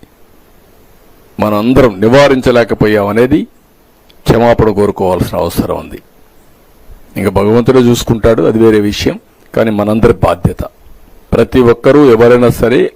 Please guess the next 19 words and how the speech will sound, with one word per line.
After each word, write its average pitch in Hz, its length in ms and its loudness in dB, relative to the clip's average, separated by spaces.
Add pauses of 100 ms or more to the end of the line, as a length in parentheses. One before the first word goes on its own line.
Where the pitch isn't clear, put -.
ఆయన 110 240 0
పైన 120 300 -2
నమ్మకం 110 440 -2
ఉండే 107 180 -4
ప్రతి 107 260 -6
ఒక్క - 160 -6
వ్యక్తి 107 400 -4 (540)
క్షమాపణ 110 480 0
కోరుకోవాల్సిన, 98 600 -4
ఇంకా 123 420 0
ఇలాంటి 143 640 2
వాళ్ళు 151 320 4
ఉండి 147 260 2
ఎదురుదాడి 143 520 4
చేసే 135 300 2
వాళ్ళు 131 240 2
ఉన్నారంటే 127 540 0 (840)
ఇంకా 110 200 -2
భగవంతుడే 104 720 0